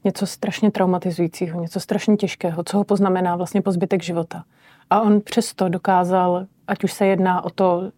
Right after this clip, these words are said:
sexualizované násilí nebo třeba domácí násilí, kterému my se věnujeme, tak dokázal, eh, z toho jakoby vyváznout, dokázal to, ne-, nehodí to za hlavu, bude s tím bojovat do konce života. Právě proto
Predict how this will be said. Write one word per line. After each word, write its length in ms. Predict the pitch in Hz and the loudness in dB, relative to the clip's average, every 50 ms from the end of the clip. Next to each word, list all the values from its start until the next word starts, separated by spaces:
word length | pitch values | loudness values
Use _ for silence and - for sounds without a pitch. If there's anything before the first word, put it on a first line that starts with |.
| _ - - | _ -20 -8
sexualizované 720 | - - - - - 196 190 202 185 196 190 196 196 190 185 | -6 -6 -4 0 2 2 4 4 4 4 4 4 4 4 4
násilí 460 | 185 185 180 - - 202 185 185 185 | 2 2 0 0 0 0 0 2 2
nebo 160 | 190 180 180 | 0 0 -2
třeba 200 | - - 196 190 | -2 0 2 2
domácí 420 | 180 185 185 180 180 - - 208 | 4 4 4 4 2 2 2 0
násilí, 340 | 196 190 180 - - 190 170 | 0 2 0 -2 -2 -2 -2
kterému 360 | - - 190 185 185 185 180 | -2 -2 -4 -2 -2 -2 -2
my 80 | 180 175 | -2 -4
se 160 | - - 185 | -6 -8 -6
věnujeme, 420 | 185 185 185 185 185 185 185 190 185 _ _ - - - - _ _ _ - | -4 -4 -2 -2 -2 -2 -4 -4 -6 _ _ -20 -20 -20 -20 _ _ _ 0
tak 140 | 202 190 | 2 2
dokázal, 760 | 202 196 185 185 - 196 190 190 185 190 196 185 180 190 - - - | 4 2 2 2 2 2 2 4 4 4 4 4 2 2 0 -2 0
eh, 40 | 185 185 180 180 180 180 180 175 - - _ _ - | 0 2 2 2 2 0 0 -2 -6 -10 _ _ -20
z 140 | - - - | -18 -6 -2
toho 200 | - 196 175 196 | 0 2 2 2
jakoby 560 | 185 180 - 208 175 160 190 190 185 185 180 185 190 - _ _ _ _ _ _ _ | 0 0 0 0 0 2 2 2 2 2 0 -2 -6 -12 _ _ _ _ _ _ _
vyváznout, 800 | - 190 202 180 202 196 196 202 196 214 214 208 214 233 - - - - - - _ _ - | -2 0 2 4 4 4 4 4 4 4 4 4 2 0 -2 -6 -14 -20 -20 -20 _ _ -2
dokázal 600 | 208 196 - 190 185 180 185 190 185 185 185 196 202 - _ _ _ _ | -2 0 0 0 0 0 0 0 0 0 -2 -4 -8 -12 _ _ _ _
to, 200 | - 202 202 190 - - - - 165 | -2 -2 -2 -2 -4 -8 -8 -4 0
ne-, 220 | 185 190 202 208 202 - | 2 4 4 4 4 4
nehodí 380 | 202 202 208 202 233 180 196 185 | 4 4 6 6 4 4 2 2
to 120 | - 185 | 0 0
za 120 | 170 180 | -2 0
hlavu, 260 | 180 180 180 170 175 - | 0 0 0 0 0 -2
bude 340 | - 208 190 190 202 202 | -4 -2 0 2 2 2
s 60 | 196 - | 2 2
tím 160 | - 208 196 | 2 4 4
bojovat 260 | 196 196 190 185 196 | 4 4 4 4 2
do 100 | 190 180 | 2 2
konce 260 | - 190 180 - 196 | 2 0 0 0 -2
života. 320 | 165 196 180 185 - 180 175 | -2 0 -2 -2 -2 -4 -2
Právě 260 | - 185 180 190 190 | -2 0 0 0 0
proto 300 | - 190 175 - 190 | 0 0 0 0 -2